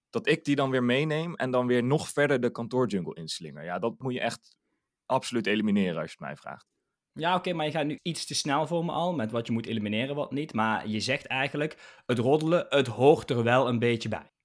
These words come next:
Speaker 1: Ja, tot op zekere hoogte. Dus, maar wat er dus niet bij hoort in mijn ogen is die, "Ik hoorde dat jij zei dat hij hoort, had gehoord dat iemand anders deed." En dat dan verder helpen, dat moet je absoluut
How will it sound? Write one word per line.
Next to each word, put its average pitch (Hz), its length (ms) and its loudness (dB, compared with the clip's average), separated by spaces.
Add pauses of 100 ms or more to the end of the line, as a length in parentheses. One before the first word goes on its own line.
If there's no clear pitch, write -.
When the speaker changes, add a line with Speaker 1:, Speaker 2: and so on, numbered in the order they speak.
Speaker 1:
Ja, 107 240 2
tot - 200 0
op 117 120 -2
zekere 107 300 0
hoogte. 113 440 2
Dus, 95 140 -6
maar 101 260 2
wat 104 180 -2
er 107 60 -6
dus 104 160 -2
niet 120 240 0
bij 135 180 6
hoort 135 220 4
in 127 60 -2
mijn 127 280 2
ogen 123 380 -2
is 113 140 -2
die, 113 360 0 (220)
"Ik 117 140 0
hoorde 117 340 4
dat 107 180 2
jij 110 220 6
zei 107 260 4
dat 104 140 0
hij 107 240 4
hoort, 110 220 2
had 110 200 -4
gehoord 107 420 -2
dat 101 140 -8
iemand 110 200 -6
anders 104 340 0
deed." 107 380 -2 (400)
En 113 140 0
dat 120 180 4
dan 117 180 2
verder 117 280 2
helpen, 95 380 0
dat 113 160 2
moet 127 160 -6
je 117 100 -6
absoluut 110 600 -4